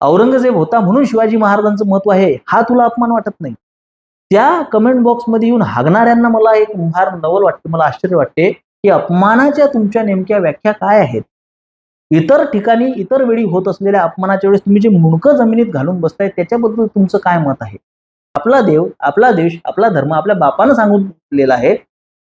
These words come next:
माऊली ज्ञानोबा राय, जगद्गुरु तुकोबा राय, छत्रपती शिवाजी महाराज, समर्थ रामदास स्वामींचा हा महाराष्ट्र आहे आणि हाही संतांची भूमी आहे. याचे पाईक आपण असले पाहिजे आणि ह्या असल्या भलत्या राजकारणाच्या नादी आपण लागू नये. तुमच्या मालिकांमुळे घरात इतिहास पोहोचला,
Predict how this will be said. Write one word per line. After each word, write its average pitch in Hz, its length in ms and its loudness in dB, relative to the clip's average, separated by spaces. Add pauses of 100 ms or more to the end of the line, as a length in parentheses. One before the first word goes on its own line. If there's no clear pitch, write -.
(180)
माऊली 156 260 2
ज्ञानोबा 175 460 0
राय, 175 140 2
जगद्गुरु 147 420 -4
तुकोबा 214 380 -2
राय, 156 160 2
छत्रपती 170 680 -4
शिवाजी 185 320 0
महाराज, 180 320 2 (320)
समर्थ 180 280 0
रामदास 156 480 0
स्वामींचा 190 420 0
हा 147 100 0
महाराष्ट्र 131 440 -2
आहे 131 360 0
आणि 151 220 2
हाही 175 220 2
संतांची 156 480 -2
भूमी 123 260 -2
आहे. 180 160 2 (380)
याचे 160 180 2
पाईक 262 380 0
आपण 269 220 -2
असले 247 220 -2
पाहिजे 240 240 0
आणि 233 80 0
ह्या 240 100 0
असल्या 269 200 -2
भलत्या 151 260 2
राजकारणाच्या 233 640 0
नादी 226 120 2
आपण 233 200 0
लागू 247 280 2
नये. 226 200 2
तुमच्या 180 560 -2
मालिकांमुळे 220 580 2
घरात 170 280 2
इतिहास 196 320 0
पोहोचला, 214 400 2